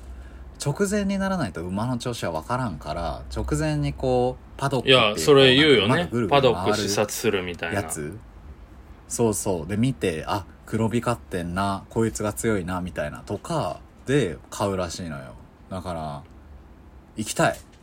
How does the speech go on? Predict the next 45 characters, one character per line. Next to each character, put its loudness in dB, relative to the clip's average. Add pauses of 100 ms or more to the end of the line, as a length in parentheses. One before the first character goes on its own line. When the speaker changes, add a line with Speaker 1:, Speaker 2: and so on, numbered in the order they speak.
(440)
Speaker 1:
競 2
馬 0
場 -6
に、 -8
Speaker 2:
う -10
ん。 -12 (140)
Speaker 1:
俺 -6
は。 -4 (180)
Speaker 2:
も -8
う -6
や -4
め 0
と 6
い 6
た -2
方 -6
が -6
い -2
い -2
よ。 -4 (260)
Speaker 1:
八 -4
月。 -2
Speaker 2:
負 -6
け 0
る 4
よ。 -2 (1200)
揺 0
り 2
戻 6
し 2
が 4
来 2
る 8
っ 4
て -8
絶 -4
対。 -6
Speaker 1:
八 0
月。 -2 (880)
い -4
や、 0 (160)
や 2
か 4
ら 4
も -2